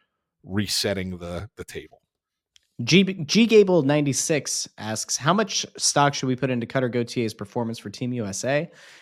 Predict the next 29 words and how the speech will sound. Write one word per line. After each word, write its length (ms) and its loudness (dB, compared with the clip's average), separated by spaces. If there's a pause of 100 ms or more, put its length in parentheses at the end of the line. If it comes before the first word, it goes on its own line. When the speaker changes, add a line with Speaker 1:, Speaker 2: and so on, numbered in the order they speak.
(140)
Speaker 2:
He's 200 -2
in 80 -4
great 220 -2
company 300 -4
with 160 -4
other 180 -4
former 280 -6
U 160 -4
S 120 -6
A 80 -4
players." 560 -4 (640)
Um, 320 -8 (140)
what, 180 -6
what 100 -16
do 60 -6
you 80 -6
think 140 -8
of 80 -10
that? 180 -12 (240)
Speaker 1:
I 100 2
think 120 4
it's 80 6
great. 260 6
I 40 0
mean, 100 0
he's 100 -2
having 180 4
a 60 4
great 240 2